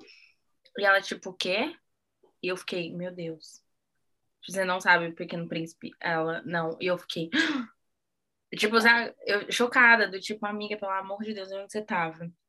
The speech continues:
Então, eu acho que é, é isso, sabe? É, essa, essa questão da, da cultura ainda ser muito elitizada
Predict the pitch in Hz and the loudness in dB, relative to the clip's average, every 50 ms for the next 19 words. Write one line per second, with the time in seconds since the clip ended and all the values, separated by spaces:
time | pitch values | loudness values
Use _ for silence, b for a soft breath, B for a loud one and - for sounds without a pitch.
0 | _ _ _ _ _ _ _ _ _ _ - - - - 190 180 185 196 185 185 | _ _ _ _ _ _ _ _ _ _ -20 -18 -12 -10 -6 -2 0 0 0 2
1 | 190 190 196 190 196 208 185 - 202 - - - 202 202 214 B B B B B | 2 4 6 8 8 6 6 2 -4 -8 -6 -8 -8 -8 -8 B B B B B
2 | B B B B B _ _ - 220 214 - 220 220 247 269 254 233 226 - 208 | B B B B B _ _ 4 4 6 8 8 8 8 8 6 4 2 0 0
3 | - - 180 185 180 175 175 170 165 - - 180 175 170 170 170 170 170 170 165 | 4 6 6 6 4 2 -2 -6 -6 -4 -2 0 2 2 4 4 4 4 2 2
4 | 165 - - - _ _ _ _ - 180 175 175 - - 190 190 185 185 185 185 | 0 -2 -8 -16 _ _ _ _ -2 -2 -2 0 2 4 6 8 10 10 10 10
5 | 185 185 180 180 180 180 180 - - 180 180 190 185 - 196 190 - 202 196 196 | 10 8 8 6 4 2 2 0 -2 -4 -4 -4 -4 -4 -6 -4 -4 -4 0 2
6 | 196 185 185 180 175 175 175 170 180 180 - 208 202 - - - 208 208 220 220 | 4 6 6 6 4 2 2 2 0 2 0 -4 -6 -4 -4 -4 -2 0 4 4
7 | 202 185 180 180 180 180 - - 190 190 190 196 214 208 196 190 185 185 - - | 4 4 2 0 -4 -6 -6 -6 -6 -6 -6 -6 -4 -2 0 0 -2 -2 -4 -8
8 | 196 180 175 165 175 196 214 214 175 170 170 170 | -2 2 4 6 6 6 6 6 6 4 2 2